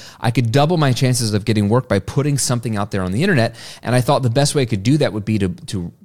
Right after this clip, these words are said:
put some blog posts and create some videos talking about and showing what I'm doing in my home recording studio for what few clients I did have and my own music,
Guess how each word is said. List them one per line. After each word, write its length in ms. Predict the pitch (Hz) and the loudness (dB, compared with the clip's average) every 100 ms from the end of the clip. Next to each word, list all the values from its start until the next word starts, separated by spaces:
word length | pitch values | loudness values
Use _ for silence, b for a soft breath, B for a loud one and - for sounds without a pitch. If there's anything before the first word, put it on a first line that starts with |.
| _ _ - | _ _ -2
put 200 | 120 - | -2 0
some 160 | 87 | -2
blog 320 | 87 127 147 147 | 2 4 4 2
posts 340 | 147 143 143 | 2 2 0
and 160 | 95 - | -6 -6
create 260 | 107 90 | -6 -4
some 120 | 95 | -4
videos 480 | 95 131 139 131 120 - B B | -2 0 2 2 0 -6 B B
talking 380 | - 143 151 170 | -2 -2 0 0
about 240 | 156 139 | 2 2
and 100 | 117 | 2
showing 720 | 113 - - 151 139 110 104 101 | 0 0 0 2 4 2 2 2
what 180 | 120 | 2
I'm 160 | 147 147 | 2 2
doing 300 | 123 120 113 | 2 2 2
in 80 | 101 | 2
my 400 | 101 110 135 170 | 2 2 2 2
home 320 | 131 127 127 | 0 0 0
recording 380 | 117 113 101 95 | -2 -2 -2 -2
studio 360 | - 90 92 | -4 -2 -2
for 140 | 92 110 | -2 -2
what 180 | 107 98 | 0 -2
few 220 | - 220 | -2 -4
clients 420 | - 226 214 196 | 0 2 2 0
I 60 | 160 | 0
did 180 | 165 | 2
have 240 | 143 107 120 | 2 2 0
and 180 | 131 196 | -4 -2
my 200 | 202 165 | -2 0
own 220 | 170 131 | 0 0
music, 380 | 90 95 131 | 0 0 -4